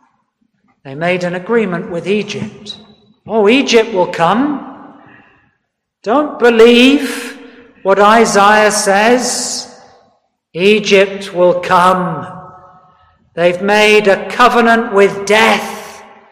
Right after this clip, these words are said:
an agreement with hell. Oh, that really stands out, doesn't it?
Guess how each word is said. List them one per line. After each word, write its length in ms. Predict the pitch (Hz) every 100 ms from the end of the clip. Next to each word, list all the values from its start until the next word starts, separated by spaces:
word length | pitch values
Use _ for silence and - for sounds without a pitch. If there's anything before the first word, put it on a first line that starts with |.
| _ _ _ _ _ _ _ _
an 140 | 170 185
agreement 800 | 190 190 240 277 247 226 226 202
with 180 | 190 -
hell. 800 | 190 185 220 233 208 165 - - - - - - _ _ -
Oh, 120 | 156
that 220 | 156 214
really 280 | 165 208 160
stands 540 | 135 - 175 196 160 160
out, 340 | 180 147 -
doesn't 260 | 175 160
it? 140 | 131